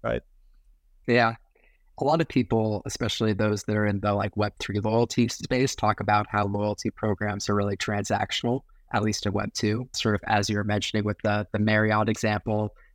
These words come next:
Speaker 2: I think that we've all experienced some of these, like, really kind of boring, uh, Web two loyalty programs.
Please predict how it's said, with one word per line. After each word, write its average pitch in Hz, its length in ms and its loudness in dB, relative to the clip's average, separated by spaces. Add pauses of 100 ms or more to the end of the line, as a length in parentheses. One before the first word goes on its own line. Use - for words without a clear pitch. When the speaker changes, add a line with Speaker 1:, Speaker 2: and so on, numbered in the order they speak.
Speaker 2:
I 107 60 0
think 104 180 0
that 104 100 0
we've 104 140 2
all 104 140 4
experienced 104 680 0
some 104 140 2
of 104 100 -2
these, 104 220 2
like, 101 260 0 (420)
really 107 160 0
kind 110 240 0
of 98 160 -6
boring, 104 560 2 (120)
uh, 104 160 0
Web 104 240 0
two 107 180 0
loyalty 104 380 -2
programs. 127 640 -4